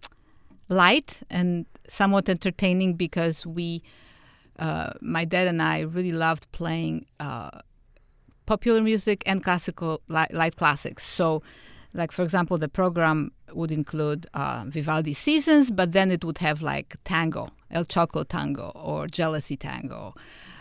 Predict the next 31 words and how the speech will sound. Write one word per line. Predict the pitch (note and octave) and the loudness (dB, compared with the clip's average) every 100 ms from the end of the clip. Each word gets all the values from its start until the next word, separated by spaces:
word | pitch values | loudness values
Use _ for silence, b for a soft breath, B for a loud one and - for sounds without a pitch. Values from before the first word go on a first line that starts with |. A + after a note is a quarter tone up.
| - | -8
or, | D#3+ D3+ D3 D3 | -2 0 0 -2
uh, | - B2 - - | -4 -4 -8 -8
Dvorak | D#3 G3+ G3+ E3+ | 0 2 4 0
Humoresque | - D#3+ D#3+ E3 - C3+ - - - - | 0 0 2 2 0 -4 -12 -14 -16 -8
or, | C#3+ C#3+ D3 D3 | -6 -4 -4 -6
um, | - D3 C3 C#3 - _ - - | -6 -6 -4 -6 -10 _ -18 -8
gypsy | D3 A3+ - E3+ | 0 0 0 -2
music, | D#3 C#3+ D3+ A2 - b b | -2 -4 -10 -14 -18 b b
you | F3 | -2
know. | E3 | 0
So | D3 F#3+ | 0 0
we | F3+ G#3 F#3+ | 0 0 0
really | G3 G3 | 0 2
love | F3+ F3+ F3+ E3+ | 2 4 2 0
sharing | - F#3 F3 E3+ | -4 0 2 2
that. | D#3+ E3 E3 - | 4 4 2 -8
People | - F#3 F3 | -10 -6 -4
tend | - D#3+ | -2 -2
to | - | -4
clap | - A#3+ B3 | -2 0 2
along, | A#3 G#3+ G#3+ G#3 G#3 | 2 4 4 4 2
sing | G3 - G#3 | 0 -2 0
along. | G3+ G3 G3+ | 2 2 2
They | F3+ | -2
can | F3+ F3 | -2 -2
even | E3+ E3 | -2 -2
dance | F3 G3+ - | 0 0 -2
if | G#3 | -2
they | F#3+ | 2
want | F#3+ F#3+ | 2 2
to. | - | 0